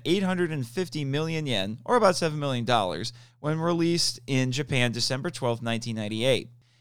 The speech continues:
It has a five point nine on I M D B with seven hundred sixty-five ratings. It's regarded by many kaiju fans as the best of the trilogy.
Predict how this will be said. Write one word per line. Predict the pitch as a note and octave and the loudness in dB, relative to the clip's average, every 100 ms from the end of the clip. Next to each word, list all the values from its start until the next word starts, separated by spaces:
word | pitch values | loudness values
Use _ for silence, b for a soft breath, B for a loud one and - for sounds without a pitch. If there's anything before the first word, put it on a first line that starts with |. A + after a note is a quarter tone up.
| - | -2
It | E3 | 4
has | D#3+ D3+ | 4 2
a | |
five | C3 E3 G3 G#3 | 2 6 6 6
point | A#3 B3 F3 | 4 4 4
nine | D#3 D3+ | 4 6
on | C#3 A#2+ | 4 4
I | C3 E3 | 4 4
M | F#3+ F3 | 2 0
D | F#3+ | 0
B | C#3+ C3+ | 2 2
with | B2 A#2 | 2 0
seven | - D#3 F3+ | 0 0 0
hundred | F3+ E3 E3 | -2 -2 -4
sixty-five | D#3+ - E3+ - C3 C3 C#3 | -4 -6 -6 2 2 4 2
ratings. | D3+ A2+ - - - - _ _ - | 2 2 -4 -10 -10 -16 _ _ -6
It's | D3+ C#3+ | -4 -2
regarded | D3+ E3+ G#3+ C#4 A3+ | 4 6 6 6 4
by | B3 | 4
many | A3+ A3+ A3+ | 4 2 2
kaiju | G#3 F#3+ F3+ D#3 | 4 6 6 2
fans | C3 C3 B2 B2 | 0 0 2 0
as | C3 C3+ | 0 0
the | C#3 | 0
best | B2+ D3 A#2+ - | 0 4 4 2
of | A#2 G#2+ | -6 -4
the | B2 | -2
trilogy. | D3+ A#2 F#2+ - A1+ | 0 0 -2 -8 -12